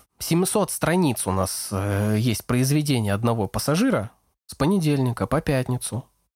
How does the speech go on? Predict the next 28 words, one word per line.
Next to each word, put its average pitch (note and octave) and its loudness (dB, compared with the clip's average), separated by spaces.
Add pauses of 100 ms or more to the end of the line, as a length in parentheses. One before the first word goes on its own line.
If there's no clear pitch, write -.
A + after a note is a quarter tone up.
(100)
Весь G#2 0
рабочий G3 0
день C#3 0 (380)
я A2 0
сидел F#2+ -2
и E3+ -4
читал - -4
книжку. - -8 (440)
Мне A2 2
жутко D3 -2
стыдно, B2 0
у - 0
меня F#2+ 2
накопилась G#2+ -2
куча A#2 -4
работы, G2+ -2
но F2+ 0 (260)
я D#3+ 0
не A#3 2
могу A#3+ 2
бросить G#3+ 0 (300)
ее, F3 2
потому F3 2
что - -4
понимаю, D#3 2 (220)
у A#2+ -2
нас B2 2
выпуск, B2+ -4